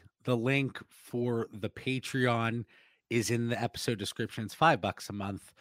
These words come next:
We're doing a, you know, rolling out a lot of good content every Friday, except for last Friday, because I was on the road going to be the best man at a wedding, as I discussed early in the episode.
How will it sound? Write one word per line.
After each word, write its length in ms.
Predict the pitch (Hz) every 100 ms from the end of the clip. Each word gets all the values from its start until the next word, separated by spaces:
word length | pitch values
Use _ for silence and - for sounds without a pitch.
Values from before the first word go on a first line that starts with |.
| - _ -
We're 120 | 127
doing 200 | 123 127
a, 220 | 123 117 120
you 80 | 131
know, 100 | 110
rolling 280 | 110 127
out 120 | 123 120
a 40 |
lot 160 | 113 120
of 140 | 95
good 160 | 123 101
content 580 | - 113 107 120 113 104 - - - _ _ _ _ -
every 240 | 131 131
Friday, 540 | 123 151 131 131 131 131 - _ _ _ _ _ _ _ _ _ _ -
except 320 | 110 - 107
for 220 | - 101 - _ _
last 340 | 110 120 107
Friday, 400 | - 98 92 101 - _
because 360 | 107 113 101 - - - -
I 100 | 311
was 100 | 208
on 100 | 151
the 60 |
road 280 | 117 117 151 - _ _ -
going 160 | 156
to 60 | 135
be 80 | 120
the 80 |
best 240 | 101 104 -
man 140 | 110
at 60 | 104
a 40 |
wedding, 300 | 92 90 117
as 120 | 127
I 60 | 104
discussed 440 | 90 - 101 -
early 220 | 87 98 101
in 60 |
the 100 | 95
episode. 420 | 87 - - 107